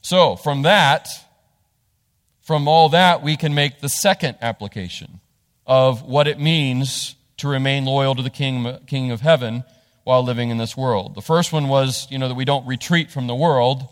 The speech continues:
but we reject the way the world lives. Now, with, with what he said here in these verses, the second application is we honor our King, we honor our King by honoring the people he appoints to govern us.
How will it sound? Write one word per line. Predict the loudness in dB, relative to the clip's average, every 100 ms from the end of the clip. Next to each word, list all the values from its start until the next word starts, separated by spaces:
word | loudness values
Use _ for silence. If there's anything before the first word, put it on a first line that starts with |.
| _ _ _
but | -8
we | -4 -4
reject | -2 0 -2
the | -2
way | -4
the | -4
world | -4 -2
lives. | 2 2 2 -2 -2
Now, | 2 4 4 2 -2 -14 -12
with, | -8 -8 -12 -10
with | -6 -2
what | -2
he | -2
said | -2 -2
here | -2 -2 0
in | 0
these | 0
verses, | -2 -6 -4 -4 -4 -6 -10 _ _ _ _
the | -6
second | 2 2 2
application | -2 -2 -4 -4 -4 -4
is | -2 -2
we | -2 -4 0
honor | 2 4 4 0 0
our | 4 4 2
King, | -2 0 2 2 0 -2 -4 _ _ _ _ _ _ _ _ _ _ _ -10
we | -6 2
honor | 4 4 2
our | 2 2 0
King | -2 -2 0 0 0 -2 -4 _ _ _ _ _ _ _ 0
by | 4 6 4 2
honoring | 4 4 2 0 -2
the | -4
people | -2 0 0 0
he | -2 0 0 2 0
appoints | -2 0 2 2 -2
to | 0
govern | 2 2 0
us. | -8 -10 -14 -14